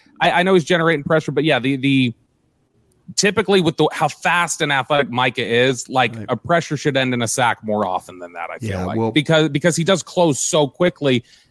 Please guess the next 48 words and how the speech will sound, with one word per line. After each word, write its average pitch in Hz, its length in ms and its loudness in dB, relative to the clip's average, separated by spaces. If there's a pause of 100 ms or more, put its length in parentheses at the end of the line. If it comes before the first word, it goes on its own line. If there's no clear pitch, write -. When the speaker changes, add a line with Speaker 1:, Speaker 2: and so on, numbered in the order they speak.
Speaker 1:
And 143 80 0
I 156 60 2
think 170 120 -2
it's 175 120 -4
just - 220 -4
he's, 165 320 -4
he's 131 180 -6
probably 127 400 2
a - 20 4
little 139 180 2
worn 143 260 0
down, 147 140 0
and, 135 180 -2
and 139 120 -2
not 170 140 -2
just 135 100 0
Speaker 2:
Yeah. 107 120 2
Speaker 1:
worn 135 140 0
down, 120 240 2
like, 107 140 -2 (120)
tired, 123 420 0
fatigued. 120 340 -6 (220)
He 196 80 -2
gets 233 160 -2
beat 131 260 0
up. 104 320 -2 (220)
Speaker 2:
He 139 100 -6
Speaker 1:
He 165 40 0
Speaker 2:
gets - 140 0
Speaker 1:
gets - 80 -8
Speaker 2:
beat - 40 4
up 131 60 4
Speaker 1:
doubled 127 140 0
Speaker 2:
a 123 40 2
Speaker 1:
a - 20 2
Speaker 2:
lot. 214 340 2
Speaker 1:
lot. 110 100 -2
Speaker 2:
He 143 80 2
Speaker 1:
He 143 60 2
gets 160 160 0
Speaker 2:
takes 175 180 0
a - 40 -6
Speaker 1:
chipped, 139 300 2
Speaker 2:
lot. 156 100 -4
Speaker 1:
and 156 120 0
Speaker 2:
No, 185 80 2
no. 190 160 2
Speaker 1:
it's 117 100 -4